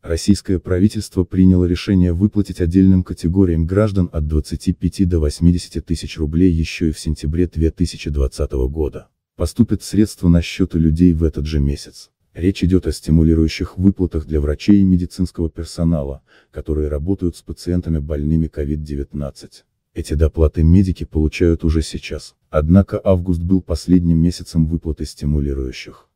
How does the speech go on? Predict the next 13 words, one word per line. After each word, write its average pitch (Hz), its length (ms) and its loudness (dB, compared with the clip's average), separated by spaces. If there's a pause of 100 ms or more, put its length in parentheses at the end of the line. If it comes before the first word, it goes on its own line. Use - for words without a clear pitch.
(180)
Поэтому 113 400 4
вице-премьер 98 760 0
России 95 380 0
Татьяна 82 480 -2
Голикова 90 500 2
предложила 78 540 -2
продлить 76 440 -4
эти 78 180 -8
меры 78 260 -2
поддержки 80 580 -6
и - 80 -14
на 76 100 -4
сентябрь. 73 560 -8